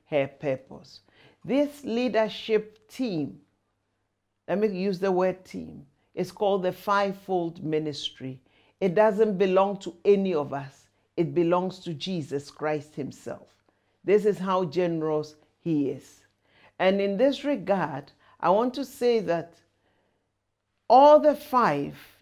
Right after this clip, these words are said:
even though they are separate, he separated them,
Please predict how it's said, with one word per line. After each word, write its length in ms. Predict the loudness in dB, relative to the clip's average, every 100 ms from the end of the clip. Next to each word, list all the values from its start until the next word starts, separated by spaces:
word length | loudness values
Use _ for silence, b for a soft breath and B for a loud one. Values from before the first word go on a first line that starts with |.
| _ 0
even 340 | 4 2 4
though 180 | 8 8
they 180 | 6 0
are 100 | -2
separate, 880 | -4 0 0 0 -10 -12 -14 -20 -20 _ _
he 120 | -6 -6
separated 840 | 2 2 4 2 2 0 -4 -4
them, 220 | -4